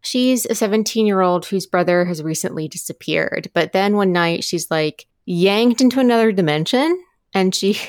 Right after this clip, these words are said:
<laughs> she's like, "What is happening?" Obviously, like, we all would be. Um, but then right as she's trying to, like, figure out where she is, and maybe this had something to do with her brother's disappearance, et cetera, she's, like, sucked back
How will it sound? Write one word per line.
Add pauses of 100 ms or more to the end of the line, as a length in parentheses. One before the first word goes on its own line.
<laughs>
she's
like,
"What
is
happening?"
Obviously,
like,
we
all
would (340)
be. (400)
Um,
but
then
right (120)
as
she's
trying
to,
like,
figure
out
where
she
is,
and
maybe
this
had
something
to
do
with
her
brother's
disappearance, (320)
et
cetera, (240)
she's,
like,
sucked (260)
back